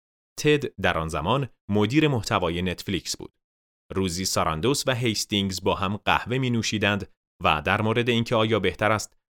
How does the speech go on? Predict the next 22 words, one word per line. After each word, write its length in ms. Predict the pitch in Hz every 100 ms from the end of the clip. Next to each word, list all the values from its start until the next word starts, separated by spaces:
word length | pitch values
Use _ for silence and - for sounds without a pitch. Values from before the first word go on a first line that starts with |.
| -
شصت 500 | - 120 135 - 123
نسخه 340 | 110 - -
از 260 | 78 92 -
فیلم 300 | 107 95 92
جدید 400 | 98 92 98 98
آدم 340 | 78 87 85
فضایی 360 | - 95 95 92
را 120 | 92
سفارش 440 | 90 82 80 80
دهند 380 | 92 85 78 - _ -
یا 220 | 101 80
ششصد 600 | - - 85 - 87 78 87
نسخه 480 | 82 - 147 156 _ 107
بحث 300 | 120 101 -
می‌کردند. 580 | 76 - 62 - - _ _ _ _ _ _ _ _ _ _ _ _ _ _ _
ساراندوس 580 | - 87 71 76 135 -
خیلی 300 | - 139 135
صمیمانه 560 | - 123 107 104 98 110
از 200 | 104 95
هیستینگز 560 | 87 80 - 101 92
پرسید 420 | - 85 - 117
که 240 | - 131